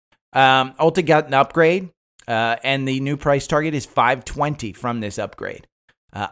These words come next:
I think it moves back up here. Ulta Beauty, I think you can buy it at four forty.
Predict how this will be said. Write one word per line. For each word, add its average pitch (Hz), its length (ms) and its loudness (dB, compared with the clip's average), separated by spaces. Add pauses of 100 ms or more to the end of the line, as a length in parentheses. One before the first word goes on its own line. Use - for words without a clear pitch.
I 143 160 4
think 190 240 -2
it 208 180 -2
moves 160 320 -2
back 151 300 4
up 156 160 0
here. 160 240 0
Ulta 156 280 0
Beauty, 160 440 -2
I 131 100 -2
think 147 240 -6
you 170 100 -10
can 180 200 -4
buy 117 240 4
it 143 100 4
at 156 120 -2
four 147 260 -2
forty. 135 540 -4